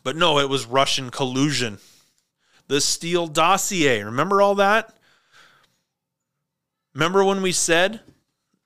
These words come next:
uh, something is going on here. Trump's being spied on. No, he's crooked, he's criminal, he's working with Russia. When in actuality, it was Hillary Clinton working with Russia. And that's being proven.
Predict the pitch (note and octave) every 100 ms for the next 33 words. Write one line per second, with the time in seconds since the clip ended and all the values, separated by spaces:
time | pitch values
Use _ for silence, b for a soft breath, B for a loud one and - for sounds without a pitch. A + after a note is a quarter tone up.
0 | _ C3 B2+ A#2+ A#2+ A2+ A2+ A2 A2 A2
1 | A2 A2 A2 F#2 A#2+ _ - - D#3 A3+
2 | D#4 C#4 B3 D#3+ F#3 G3 F3 F3+ G3 D#3+
3 | C#3 C#3 C3+ _ _ - E3+ G3 - A#3+
4 | A3 - - E3+ G3 F#3+ C#3+ C#3 C#3+ -
5 | b b b b b - C3+ C3+ C3 -
6 | - D3+ - - F3+ D#3+ C3+ A#2 - -
7 | E3+ C#3+ A#2+ B2+ B2+ E3+ E3 D#3 C3+ A#2
8 | D#3+ E3 C3+ F#2+ _ b b b b b
9 | b b A2+ A#2 B2+ - C3+ B2+ C#3+ D#3
10 | D#3+ F#2 A2 C#3 C#3 C3+ - B2+ A#2+ D#3+
11 | E3 - D#3+ E3 E3+ E3 D#3+ E3 F#3 F#3
12 | _ _ _ _ _ _ _ _ _ _
13 | _ _ _ _ _ _ _ _ _ _
14 | _ _ _ D3 C#3 C3+ - C3+ C3 B2+
15 | C3+ C3 D#3 F3